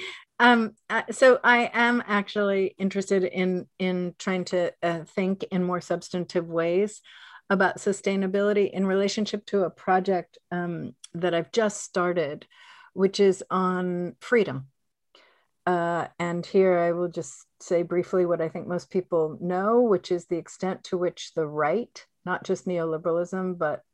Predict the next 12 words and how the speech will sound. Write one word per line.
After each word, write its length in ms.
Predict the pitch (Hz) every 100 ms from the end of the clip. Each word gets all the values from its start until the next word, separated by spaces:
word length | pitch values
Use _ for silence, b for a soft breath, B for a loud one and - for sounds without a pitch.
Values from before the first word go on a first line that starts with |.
| -
but 260 | 160 139 - _ -
the 140 | 165
right 240 | 170 170 -
wing, 320 | 160 196 226 B B B
has, 440 | - 175 175 165 - _
um, 420 | 170 160 156 151 - -
really 280 | 175 175
grabbed 500 | 170 165 165 175 185
freedom 500 | - - 170 180 214
for 240 | 208 - 180
its 200 | 165 -
own 480 | 165 151 175 208 220